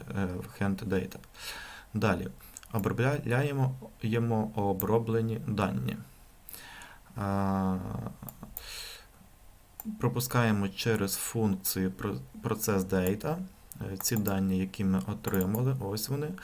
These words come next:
І ось тут у нас вже у змінній processed data, е, оброблені дані.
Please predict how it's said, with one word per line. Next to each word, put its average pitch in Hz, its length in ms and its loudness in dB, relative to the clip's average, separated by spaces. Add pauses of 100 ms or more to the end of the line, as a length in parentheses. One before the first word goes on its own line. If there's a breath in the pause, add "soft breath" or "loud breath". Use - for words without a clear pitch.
(520 loud breath)
І 165 140 0
ось 110 200 0
тут 147 260 -2
у 104 120 2
нас 110 340 0
вже 101 560 0 (500 loud breath)
у 107 140 2
змінній 98 580 4 (100)
processed - 640 -2
data, 131 420 2 (1120 loud breath)
е, 110 300 6
оброблені 123 600 8 (220 loud breath)
дані. 107 480 2